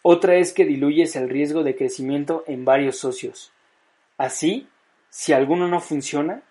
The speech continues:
sale de la ecuación e ingresa el siguiente. Por último, no le entregas la sociedad a un desconocido, sino hasta que la persona se haya aprobado según las métricas que definas.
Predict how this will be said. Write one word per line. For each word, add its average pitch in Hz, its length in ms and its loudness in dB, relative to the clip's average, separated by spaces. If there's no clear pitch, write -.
sale 165 400 2
de 147 140 6
la 127 200 0
ecuación 131 640 -4
e 143 60 -6
ingresa 139 640 0
el 139 140 0
siguiente. 120 520 -14
Por 135 160 6
último, 190 480 2
no 156 180 6
le 196 80 10
entregas 175 460 2
la 139 100 -2
sociedad 139 580 2
a 131 120 -4
un 143 140 0
desconocido, 127 680 -4
sino 131 420 -2
hasta 127 280 -2
que 143 120 -2
la 123 160 0
persona 151 360 -4
se 156 140 -4
haya 156 140 6
aprobado 139 420 0
según 139 360 -4
las 139 180 -2
métricas 139 460 -8
que 131 100 -6
definas. 123 580 -10